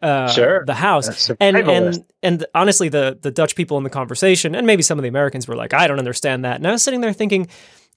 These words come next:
Speaker 1: "I, I'm not gonna act like I don't know anything about that." Like,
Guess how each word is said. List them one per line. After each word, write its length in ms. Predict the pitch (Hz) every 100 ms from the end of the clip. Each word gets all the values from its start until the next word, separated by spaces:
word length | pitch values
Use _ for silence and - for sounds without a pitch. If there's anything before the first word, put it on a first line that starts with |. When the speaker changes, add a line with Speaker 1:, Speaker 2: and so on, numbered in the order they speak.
| _ -
Speaker 1:
"I, 100 | -
I'm 120 | - 302
not 160 | 381
gonna 140 | 311 262
act 220 | 208 214
like 160 | 190
I 200 | 185 151 - _ _ _ -
don't 240 | 165 175
know 180 | 165 156
anything 340 | 156 160 165 143
about 340 | 135 143 143
that." 240 | 127 120
Like, 280 | 135 135 -